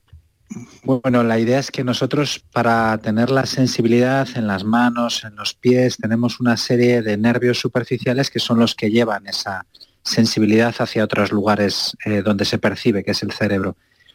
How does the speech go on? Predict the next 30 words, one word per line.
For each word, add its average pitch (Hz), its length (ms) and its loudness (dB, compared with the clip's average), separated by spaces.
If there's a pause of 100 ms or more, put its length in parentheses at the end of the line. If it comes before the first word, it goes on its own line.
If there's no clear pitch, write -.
(140)
Cuando 113 240 2
esos 135 260 2
nervios 135 560 2
superficiales 123 960 -2
se - 200 -4
comprimen 127 800 0 (380)
por 95 160 0
diferentes 107 500 0
motivos, 120 500 2 (360)
pueden 127 320 2
producir 113 440 0
esa 110 220 -2
sensación 117 1000 2
incómoda 107 720 0 (380)
de 110 100 4
hormigueo. 104 540 2 (340)
Y 120 140 4
eso 135 260 0
es 131 140 0
muy 135 140 4
frecuente, 135 540 -2
pues, - 300 -4
a 107 120 0
lo 107 100 2
mejor 120 460 0 (140)
cuando 107 260 0
adoptamos 120 460 0
una 120 180 2
postura 110 720 0
determinada, 110 800 0